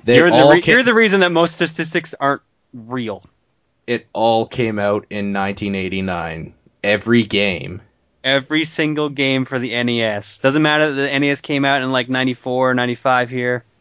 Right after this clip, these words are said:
Speaker 1: Yeah.
Speaker 2: Every game for it came out in eighty-nine.
Speaker 1: That's right.
Speaker 2: Went four years without a single game for it.
Speaker 1: That's right. Makes sense. I guess. I don't know.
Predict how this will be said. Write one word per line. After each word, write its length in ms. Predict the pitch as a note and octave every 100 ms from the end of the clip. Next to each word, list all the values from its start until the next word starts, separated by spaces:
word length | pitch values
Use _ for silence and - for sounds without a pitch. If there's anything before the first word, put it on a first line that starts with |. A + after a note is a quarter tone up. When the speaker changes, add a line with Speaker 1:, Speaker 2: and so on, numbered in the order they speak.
| _ _ -
Speaker 1:
Yeah. 180 | F#2+ -
Speaker 2:
Every 220 | B2 C3
game 200 | C3 B2
for 140 | A#2+
it 40 | A#2+
came 160 | B2+
out 100 | A2+
in 80 | G#2+
eighty-nine. 400 | G#2 G#2 G2 G#2 - _
Speaker 1:
That's 240 | - F#2 -
right. 320 | G#2 G#2 F#2 _ _ _ _
Speaker 2:
Went 180 | B2+ A#2+
four 300 | - D#3+ D#3+
years 260 | D3+ D3
without 160 | C3+ B2+
a 60 |
single 240 | A#2+ C3 A#2+
game 180 | A2+ G#2
for 220 | - G#2
it. 100 | - _ _ _
Speaker 1:
That's 160 | - -
right. 260 | C3+ A#2+ - _ _ _ _ _ _ _ _ _ _ _ _ _ _ _ _ -
Makes 220 | G2 -
sense. 400 | F#2+ F#2+ - - _ _ _ _ _ _ _ _ _ -
I 80 | F2+
guess. 420 | E2 F2 A#2+ - _ _ - - _ _ _ _ _ _ _ _ _ _ _ _ _ _ _ _ _
I 160 | - A2+
don't 80 | G2+
know. 180 | F#2